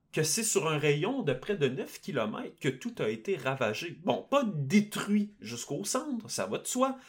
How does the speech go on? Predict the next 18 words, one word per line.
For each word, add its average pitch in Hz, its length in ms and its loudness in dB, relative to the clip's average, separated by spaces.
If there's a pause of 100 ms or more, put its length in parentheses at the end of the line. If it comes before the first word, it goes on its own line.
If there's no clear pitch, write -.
(280)
mais 247 200 4
quand 170 280 2
même, 202 240 -2 (280)
suffisamment 226 640 2
endommagé 147 560 0
pour 139 220 -2
ne 127 100 0
plus 226 480 -2
être, - 640 -2
euh, 98 540 -2 (460)
opérationnel. 160 640 0 (1160)
Alors, 127 300 4 (100)
vous 110 140 -12
pouvez 117 260 2
imaginer 123 480 -2
tous - 120 -12
les 101 180 -10
commerces, - 880 -8